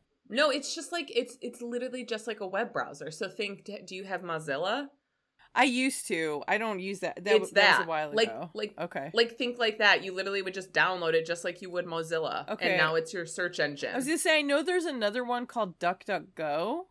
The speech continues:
Speaker 1: Okay.
Speaker 2: Um,
Speaker 1: It's like
Speaker 2: that
Speaker 1: that.
Speaker 2: people
Speaker 1: Like, think it
Speaker 2: use outside of, like, Google because, um, they worry that, like, Google is tracking them. Supposedly DuckDuckGo doesn't do that. I don't know.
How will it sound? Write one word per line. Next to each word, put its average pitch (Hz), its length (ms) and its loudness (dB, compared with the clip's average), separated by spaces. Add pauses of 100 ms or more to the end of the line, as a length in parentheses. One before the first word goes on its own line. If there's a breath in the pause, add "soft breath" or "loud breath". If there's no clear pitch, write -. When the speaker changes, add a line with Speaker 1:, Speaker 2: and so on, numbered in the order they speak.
(380)
Speaker 1:
Okay. 190 400 2
Speaker 2:
Um, 196 460 2
Speaker 1:
It's 190 100 -2
like 208 180 0
Speaker 2:
that 214 200 6
Speaker 1:
that. - 80 -4
Speaker 2:
people 196 400 -2
Speaker 1:
Like, 196 120 -4
think 196 120 -4
it 196 100 -2
Speaker 2:
use 190 160 -6
outside 175 540 0
of, 170 120 -8
like, 170 260 -6
Google 175 440 -2
because, 160 720 -8 (200)
um, 156 520 -6
they 170 120 -6
worry 160 300 -6
that, 160 180 -6
like, 165 140 -8
Google 170 360 -8
is 156 100 -10
tracking 160 480 -4
them. 156 180 -8
Supposedly 156 560 -10
DuckDuckGo 151 680 -8
doesn't 151 280 -12
do 147 160 -8
that. 147 360 0
I 135 120 -8
don't 135 140 -12
know. 123 240 -8